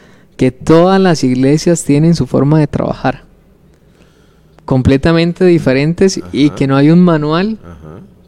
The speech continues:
Speaker 1: para cada una, o sea, para que todas trabajen igual.
Speaker 2: No se puede. No es posible.
Speaker 1: ¿No?
Speaker 2: No. Jamás.
Speaker 1: Yo conozco una muchacha,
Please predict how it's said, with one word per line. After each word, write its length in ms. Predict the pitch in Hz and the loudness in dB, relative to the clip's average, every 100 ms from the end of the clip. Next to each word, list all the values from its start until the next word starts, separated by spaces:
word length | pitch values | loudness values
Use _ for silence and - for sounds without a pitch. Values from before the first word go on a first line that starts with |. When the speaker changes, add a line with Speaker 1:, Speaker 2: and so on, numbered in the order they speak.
| _ | _
Speaker 1:
para 260 | - 131 127 | -4 -2 -2
cada 380 | 135 131 143 147 | -2 -2 0 0
una, 840 | 151 160 151 127 - - - - - - - - _ - | 0 0 -2 -4 -8 -18 -20 -20 -20 -20 -20 -20 _ -18
o 120 | - 135 | -6 0
sea, 180 | 151 | 0
para 140 | 143 143 | 0 -2
que 140 | 143 | -2
todas 280 | - 147 160 | 0 0 0
trabajen 300 | 147 139 143 | -2 -2 -4
igual. 300 | 135 - 143 - - - - | -8 -12 -16 -18 -20 -20 -18
Speaker 2:
No 80 | 123 | -16
se 100 | 143 | -14
puede. 280 | - 165 196 151 - - - - _ - - _ _ _ _ | -14 -14 -14 -20 -20 -20 -20 -20 _ -20 -20 _ _ _ _
No 140 | 95 120 | -16 -14
es 60 | |
posible. 460 | 123 127 143 165 165 135 - _ _ _ _ _ _ _ _ _ _ _ _ | -12 -14 -14 -16 -18 -20 -20 _ _ _ _ _ _ _ _ _ _ _ _
Speaker 1:
¿No? 180 | 151 190 - _ _ | -4 -4 -10 _ _
Speaker 2:
No. 320 | 110 90 78 90 - _ _ _ _ _ _ _ _ | -20 -20 -20 -20 -20 _ _ _ _ _ _ _ _
Jamás. 540 | - 85 90 113 113 - _ _ - - | -20 -18 -18 -20 -20 -20 _ _ -20 -14
Speaker 1:
Yo 160 | - 156 | -2 2
conozco 460 | 226 247 269 - 269 | 4 4 2 0 0
una 200 | 269 285 | 2 2
muchacha, 580 | 247 - 185 185 113 | 2 2 0 -2 -10